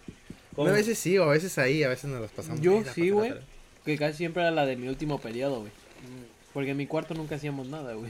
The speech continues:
Speaker 1: Ujú.
Speaker 2: Mm.
Speaker 3: En mi cuarto, güey, de mi casa.
Speaker 1: Ah, yo dije.
Speaker 3: No, güey, en mi cuarto periodo nunca hacíamos nada, güey.
Speaker 1: ¿Cómo que no hacíamos?
Speaker 2: <laughs> ¿No te acuerdas?
Speaker 3: No, güey, nunca hacíamos nada y ahí siempre la hacía, güey.
Speaker 1: ¿Qué otras leyendas urbanas tienes?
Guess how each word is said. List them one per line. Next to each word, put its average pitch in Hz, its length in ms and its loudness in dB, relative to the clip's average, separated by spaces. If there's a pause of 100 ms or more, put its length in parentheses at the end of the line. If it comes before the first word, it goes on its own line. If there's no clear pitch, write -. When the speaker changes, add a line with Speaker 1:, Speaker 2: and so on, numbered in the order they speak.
(160)
Speaker 1:
Ujú. 135 220 -4 (1160)
Speaker 2:
Mm. 120 440 -14 (320)
Speaker 3:
En 143 120 -4
mi 135 80 -4
cuarto, 151 340 -2
güey, 127 160 -6
de 117 80 -8
mi 117 100 -12
casa. - 240 -14 (200)
Speaker 1:
Ah, 233 360 8
yo 208 140 6
dije. 196 260 2 (220)
Speaker 3:
No, 175 200 6
güey, 165 120 6
en 151 80 2
mi 147 360 2
cuarto 143 300 0
periodo 147 360 2
nunca 156 220 -4
hacíamos 131 280 -6
nada, 139 280 -4
güey. 117 100 -12 (180)
Speaker 1:
¿Cómo 190 240 -2
que 220 140 -2
no 220 100 -2
hacíamos? 247 400 -6
Speaker 2:
<laughs> - 460 -2
¿No 139 1040 -8
te 196 100 -6
acuerdas? 151 480 0 (580)
Speaker 3:
No, 151 140 -2
güey, 190 240 -2
nunca 180 200 -4
hacíamos 180 260 0
nada 180 240 0
y 139 100 0
ahí 123 100 -2
siempre 135 300 -2
la 127 60 -4
hacía, 135 240 -6
güey. 117 140 -4 (280)
Speaker 1:
¿Qué 160 80 4
otras 175 240 4
leyendas 165 380 4
urbanas 165 320 2
tienes? 160 260 2